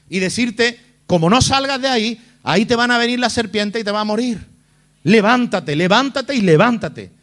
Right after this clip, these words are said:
Yo te entiendo todo lo que quieras, pero no voy a entrar en tu argumento". Mira que el Señor no entra en el argumento. No voy a entrar en eso porque eso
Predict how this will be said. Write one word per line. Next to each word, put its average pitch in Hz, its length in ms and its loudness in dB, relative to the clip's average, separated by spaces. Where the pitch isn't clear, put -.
Yo 214 180 2
te 254 80 -4
entiendo 277 600 0
todo 277 200 -2
lo 269 100 0
que 262 100 0
quieras, 202 360 2
pero 151 160 -4
no 202 80 -2
voy 240 120 -2
a 240 40 2
entrar 233 420 2
en 240 140 0
tu 254 80 -2
argumento". 240 560 0
Mira 208 180 0
que 254 80 -4
el 220 80 0
Señor 220 280 -2
no 233 120 0
entra 240 220 0
en 240 60 -2
el 240 80 0
argumento. 226 380 0
No 226 80 2
voy 247 180 0
a 247 40 2
entrar 254 380 2
en 262 100 0
eso 214 320 -2
porque 185 440 2
eso 220 380 0